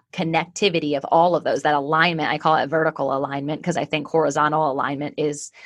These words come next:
the lack of spiritual understanding. Um, I just believe is, is really where all of the life's coincidences happen. And you can finally see for the first time the purpose of your life, the calling, if you will, that you hear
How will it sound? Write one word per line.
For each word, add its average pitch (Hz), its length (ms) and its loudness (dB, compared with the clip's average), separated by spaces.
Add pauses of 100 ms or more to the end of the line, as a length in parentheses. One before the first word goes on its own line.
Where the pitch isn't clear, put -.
(140)
the 151 80 4
lack 160 340 6
of 170 100 0
spiritual 143 480 -4
understanding. 143 840 -6 (420)
Um, 156 580 2 (380)
I 170 140 4
just 185 200 -2
believe 185 300 0
is, 170 240 0
is 165 260 2
really 185 480 2
where 185 560 4 (400)
all 190 220 6
of 208 80 2
the 202 100 4
life's 180 300 4
coincidences 233 1200 0 (560)
happen. 175 580 0
And 185 140 2
you 180 100 2
can 180 180 -2
finally 190 520 2
see 180 300 -2
for 175 140 2
the 160 100 -2
first 160 360 0
time 151 440 0 (100)
the 165 80 4
purpose 170 500 2
of - 140 0
your 113 120 0
life, - 260 0
the 160 80 2
calling, 143 540 2
if 151 180 -6
you 151 80 0
will, - 200 2
that - 120 -2
you 147 100 0
hear 139 300 0